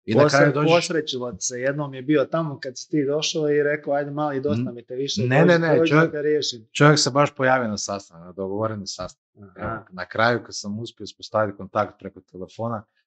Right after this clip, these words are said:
Speaker 1: evo, čovjek se stvarno javio. Šesnaesti put se javio na telefon.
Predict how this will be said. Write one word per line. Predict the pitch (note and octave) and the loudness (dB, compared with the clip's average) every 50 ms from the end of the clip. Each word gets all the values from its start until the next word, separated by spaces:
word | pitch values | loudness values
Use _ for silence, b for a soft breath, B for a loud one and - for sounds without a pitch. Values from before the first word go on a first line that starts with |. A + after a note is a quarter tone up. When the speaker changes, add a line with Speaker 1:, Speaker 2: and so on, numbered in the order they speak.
| _ _ - | _ _ -12
Speaker 1:
evo, | F#2+ F#2+ F2+ | -8 -6 -6
čovjek | E2+ - - G2+ G2+ F2 | -6 -6 -6 -6 -6 -8
se | - - | -10 -14
stvarno | - - - F#2 F#2 F2+ F2 | -14 -14 -14 -14 -14 -12 -12
javio. | E2+ E2 E2 E2 - | -14 -12 -12 -12 -10
Šesnaesti | - - C#3+ D3+ D3+ D3+ D3 A#2 - - G#2 - | -4 0 0 0 0 -2 -6 -8 -8 -10 -12 -8
put | - C#3 D3+ D3 D3+ D3+ | -2 2 2 2 2 2
se | - G#2+ | -2 -4
javio | G#2 G#2+ G#2 G2 F#2+ | -2 -2 -2 -2 -4
na | F2 | -10
telefon. | _ _ F2+ F2 F2 _ _ F#2 E2+ D2+ | _ _ -20 -20 -20 _ _ -20 -20 -20